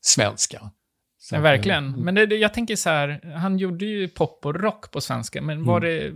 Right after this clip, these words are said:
Speaker 2: det var, det var liksom visa innan så, Cornelius och hela den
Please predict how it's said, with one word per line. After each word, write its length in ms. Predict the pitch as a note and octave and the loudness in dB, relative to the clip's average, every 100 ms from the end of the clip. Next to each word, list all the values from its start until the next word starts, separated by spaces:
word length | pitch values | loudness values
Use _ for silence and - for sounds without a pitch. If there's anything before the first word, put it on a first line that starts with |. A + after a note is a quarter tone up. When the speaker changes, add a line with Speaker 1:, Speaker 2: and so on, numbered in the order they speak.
| E3 | -10
Speaker 2:
det 80 | D#3+ | -10
var, 280 | D3+ D#3+ | -10 -10
det 120 | E3 E3 | -8 -4
var 160 | E3+ | -4
liksom 600 | E3 D#3+ - D#3+ D3+ D3 | -4 -8 -8 -6 -8 -8
visa 680 | D#3 G3+ E3+ - - - G#3 | -4 -4 -2 0 2 2 0
innan 480 | B2+ B2 G2+ G#2+ G#2+ C#3 - _ _ _ | 0 -6 -8 -12 -14 -18 -20 _ _ _
så, 300 | - D3+ A2 | -2 0 0
Cornelius 800 | - C3 C3+ A#2 A#2 G#2+ - - | -2 -4 -4 -4 -6 -6 -4 -4
och 340 | - - - D3+ | -6 -10 -8 -2
hela 260 | D#3 D3 | 0 0
den 520 | D#3 A3 G3 C#3+ C3+ | 2 2 2 -2 -8